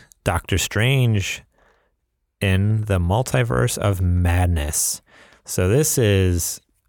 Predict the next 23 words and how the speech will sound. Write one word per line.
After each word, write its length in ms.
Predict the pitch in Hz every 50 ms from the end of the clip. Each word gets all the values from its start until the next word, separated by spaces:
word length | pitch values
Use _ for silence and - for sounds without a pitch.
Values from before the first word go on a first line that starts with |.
| _ _ _ _ -
I'm 280 | 110 113 110 101 95
s-, 500 | 92 90 - - - - - - - - -
this 160 | - 113 -
is 60 | 123 -
probably 180 | - 107 101
the 60 | 95
one 100 | 92 90
I'm 140 | 87 85 85
most 220 | 85 85 82 - -
excited 340 | - - - 78 76 78
for. 260 | - - - - - - _ _ _ _ _ _ _ _ _ _ _ -
Starring 280 | - 107 95 90 87
Benedict 340 | 82 90 95 101 113 127 -
Cumberbatch 540 | - 123 113 110 110 113 113 107 113 - -
as 80 | 98 -
Stephen 300 | - - 98 90 92 90
Strange, 680 | - - - - 139 139 135 135 131 123 - - - - -
with 140 | 110 101
Scott 340 | - - - - 110 104 -
Derrickson 440 | - 113 104 104 101 - - - 95
returning 340 | 92 87 - 104 95 92 90
as 100 | 87 -
director, 600 | - 90 95 110 107 - - 95 85 87 82